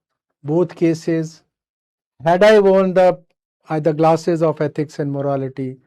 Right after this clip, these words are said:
both proposal would have been, uh,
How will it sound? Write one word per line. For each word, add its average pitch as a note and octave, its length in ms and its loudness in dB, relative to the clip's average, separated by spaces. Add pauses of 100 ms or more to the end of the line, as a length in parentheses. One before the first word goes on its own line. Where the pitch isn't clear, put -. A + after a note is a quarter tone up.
(300)
both E3 340 -2
proposal C#3 540 -6 (560)
would C#3+ 160 -2
have C3 280 -6
been, B2+ 320 -10 (1080)
uh, C3 400 -10